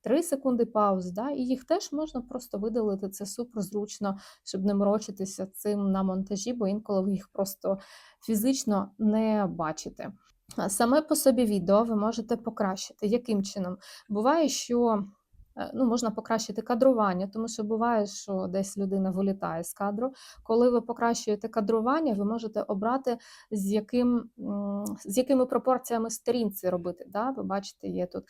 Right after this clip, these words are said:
і вертикальний, і горизонтальний, і квадратний. Це все можна примінити. Е, далі, при виділенні конкретного фр-, ну, конкретного фрагменту з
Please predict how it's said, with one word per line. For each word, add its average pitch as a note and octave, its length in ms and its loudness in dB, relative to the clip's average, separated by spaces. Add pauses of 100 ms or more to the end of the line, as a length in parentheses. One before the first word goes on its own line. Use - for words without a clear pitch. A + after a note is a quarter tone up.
(240)
і G#3+ 100 0
вертикальний, A#3 680 2
і - 20 2
горизонтальний, G#3 880 2
і A3 80 -4
квадратний. G3+ 720 -4
Це - 160 -4
все A3 180 -6
можна G3+ 320 0
примінити. G#3 720 -2 (600)
Е, G#3 240 2 (420)
далі, G3 600 2 (440)
при A#3 140 6
виділенні A#3+ 580 4
конкретного A3+ 840 2
фр-, A3 500 -2
ну, A3+ 280 2
конкретного A#3 720 0
фрагменту G#3 880 2 (100)
з - 300 -10